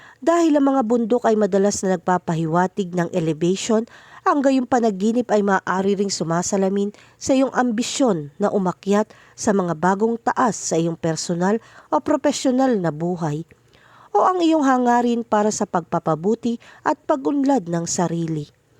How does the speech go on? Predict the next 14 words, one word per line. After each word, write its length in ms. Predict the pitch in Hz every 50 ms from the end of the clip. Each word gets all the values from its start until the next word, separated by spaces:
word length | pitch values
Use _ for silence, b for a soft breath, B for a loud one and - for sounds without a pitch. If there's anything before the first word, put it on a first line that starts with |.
| B B B B B B B B
Ang 240 | B 226 226 220 -
pangitaing 640 | 233 214 214 220 208 202 - 214 196 202 202 196 190
ito 320 | 185 202 - - 202 202
ay 160 | - - 220
madalas 400 | 214 208 185 202 196 196 190 - - -
din 160 | 214 208 196
nagmumungkahi 1200 | 190 170 170 175 175 175 175 175 165 - - - 208 214 208 233 247 - - - - - _ -
ng 140 | 247 254 262 254 -
paghahanap 640 | 262 233 208 254 247 208 254 254 254 240 196 - _ b b b b b -
ng 160 | 320 302 302
kaalaman 640 | 294 - - - 277 294 302 294 285 285 240 185 160 - -
o 80 | 170
pag-unawa. 960 | 165 - - 175 170 165 185 - - 240 220 220 214 202 180 156 156 151 - _ _ _ _ _ b b b b b b b b b b
Gayunpaman, 800 | 190 202 196 208 202 196 190 - 185 175 185 185 202 226 233